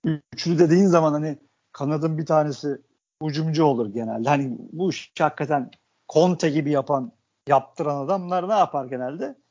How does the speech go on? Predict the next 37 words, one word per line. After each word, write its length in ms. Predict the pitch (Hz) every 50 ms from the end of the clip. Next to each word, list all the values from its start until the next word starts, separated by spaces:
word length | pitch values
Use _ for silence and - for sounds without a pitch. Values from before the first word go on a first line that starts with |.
| _ -
Ya 60 | - -
iki 240 | 190 - - - 202
hücumcu 360 | 202 165 185 202 196 190 196
kenar 220 | - 214 214 208 208
olmaz 420 | 208 214 226 262 269 254 226 233
da 100 | 208 175
biri 200 | 226 226 220 220
işte 340 | 208 165 - - 240 214 180
bek, 280 | 214 226 208 - -
bek 380 | 180 151 165 220 233 226 - _
gibi 200 | - 190 156 139
olur, 300 | 139 156 190 247 262 240
biri 120 | 240 240 226 196
hücumcu 400 | 214 185 233 233 233 208 214 196
gibi 180 | 190 180 147
olur, 300 | 135 123 139 170 220 190
biri 140 | 196 202 196
topu 240 | - 202 170 - 180 - _ _ _ _ _
tutmayı 500 | - 196 160 - 202 180 185 190 175 156
bilir 300 | 180 147 143 170 170 - _ _ _ _ _ _
falan. 360 | - 185 180 170 165 160 170 214
O 80 | -
ka-, 220 | 160 - 185 196 -
üçlünün 540 | - 180 156 - - 170 185 185 180 170 -
kanatları 640 | - - - 165 165 175 165 - _ - 180 165
genelde 400 | 151 165 170 170 170 165 180 156
böyle 280 | 151 165 170 175 165 151
işler. 520 | - - - - - - - - - - _ _ _ _ _ _
Ha 140 | - 185 -
tamam, 340 | - 220 214 202 160 120 - _ _ _ _ _ _ -
defansif 580 | 113 147 160 - - 175 180 180 - 269 208 240
olduğu 320 | 220 190 175 160 170 165
zaman 300 | 151 170 170 185 214 254
da 160 | 302 262 202
beşli 400 | 165 202 202 180 - - 240 208
derler 340 | 180 185 160 143 131 127 117
oraya. 220 | 123 113 120 117